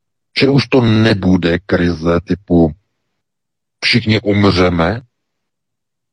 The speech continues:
ale bude to institucio-, institucionalizovaná protipandemická ochrana. To znamená, už to nebude v té fázi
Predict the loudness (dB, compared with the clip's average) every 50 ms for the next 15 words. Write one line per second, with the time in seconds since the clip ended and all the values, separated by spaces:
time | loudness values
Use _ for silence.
0 | _ _ -4 -2 0 2 2 0 0 -2 0 0 0 0 0 -2 -4 -4 _ _
1 | -2 0 0 0 -2 -4 -6 -12 -16 _ -4 -4 -4 -4 -6 _ -4 -4 -4 -4
2 | -6 -10 -4 0 2 4 4 4 4 2 0 -2 _ _ _ _ _ _ 0 0
3 | 0 0 -2 -4 -4 -2 -2 -2 -2 -4 -2 0 0 0 2 2 2 2 2 0
4 | 0 0 0 2 2 2 0 0 0 0 0 0 0 -2 -2 -2 -4 -8 _ _
5 | _ _ _ _ _ _ _ _ _ _ _ _ _ _ _ _ _ _ _ _
6 | 0 0 0 0 -2 -4 -2 0 0 0 0 -2 -6 _ _ _ _ _ _ 0
7 | 0 0 0 0 0 0 -2 -2 -6 -8 -10 -14 -16 -6 -2 0 0 2 2 2
8 | 0 0 -2 -4 _ _ _ _ _ _ _ _ _ _ _ -4 -4 -2 -2 -4
9 | -4 -4 -6 -8 -14 -16 -20 _ _ _ _ _ _ _ _ _ _ _ _ _
10 | _ _ _ _ _ _ _ _ _ _ _ _ _ _ _ _ _ _ -20 -20
11 | -4 -2 -2 0 2 2 2 2 2 2 2 0 0 -2 -2 -4 -2 0 0 0
12 | 2 0 0 0 0 0 0 0 -2 -4 -4 -2 -2 -2 -2 -2 -2 -2 0 0
13 | -2 -2 -2 -2 -4 -4